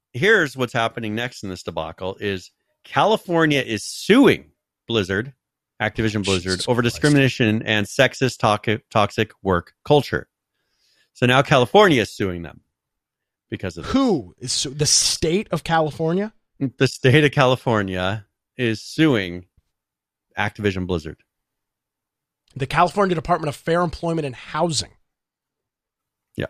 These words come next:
Speaker 2: is filing a civil rights and equal pay lawsuit on behalf of victimized employees. Now, by the way, I will say this. There's, at this point, a thousand plus employees that have signed, uh,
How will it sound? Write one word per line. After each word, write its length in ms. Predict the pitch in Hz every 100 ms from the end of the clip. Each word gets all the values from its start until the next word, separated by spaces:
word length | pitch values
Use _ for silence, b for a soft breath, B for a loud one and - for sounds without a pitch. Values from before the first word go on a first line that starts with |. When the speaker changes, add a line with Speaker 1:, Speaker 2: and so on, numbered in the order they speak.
| _ _
Speaker 2:
is 120 | -
filing 320 | - 147 139 117
a 40 |
civil 440 | - - 175 175
rights 320 | 135 143 139 -
and 80 | -
equal 300 | 139 131 127
pay 400 | - - 147 160
lawsuit 640 | 120 95 101 - 101 98 _ _ _ _
on 100 | 117
behalf 380 | 120 107 135 131
of 140 | 117
victimized 680 | 107 131 - 143 123 123 -
employees. 540 | 98 - 120 95 55 - b
Now, 60 | 170
by 160 | 170 220
the 80 |
way, 100 | 190
I 60 | 156
will 100 | 180
say 140 | 185
this. 220 | 151 143 -
There's, 240 | 156 147
at 120 | 151
this 160 | 180 -
point, 360 | - 147 123 - _ _ _
a 80 | 156
thousand 720 | - - 180 185 202 175 143
plus 260 | - 170 160
employees 480 | 135 - 156 143 113
that 120 | 123
have 100 | 117
signed, 540 | - 147 131 120 107 98 _ _ _ _ _ _ -
uh, 400 | 123 110 104